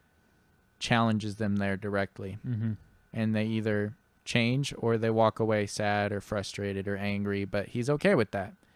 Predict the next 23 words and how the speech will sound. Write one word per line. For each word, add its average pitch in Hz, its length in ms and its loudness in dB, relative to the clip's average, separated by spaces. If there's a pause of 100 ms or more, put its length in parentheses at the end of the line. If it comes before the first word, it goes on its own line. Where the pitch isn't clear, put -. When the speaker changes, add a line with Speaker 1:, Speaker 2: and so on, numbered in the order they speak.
(300)
Speaker 1:
He's 113 200 -6
like, 104 300 0 (540)
"I 120 100 4
would 123 160 6
rather 131 460 6
challenge 127 440 2
you 143 180 4
and 110 200 0
you 120 100 2
walk 113 320 4
away 113 380 2 (480)
than 120 220 4
miss 127 160 4
this 117 200 -4
opportunity 110 840 0 (360)
for - 120 -4
you 117 180 2
to 110 80 0
grow 107 520 4 (640)
Speaker 2:
Yeah. 117 60 -2
Speaker 1:
as 107 140 0
a 98 40 -8
person." 104 460 2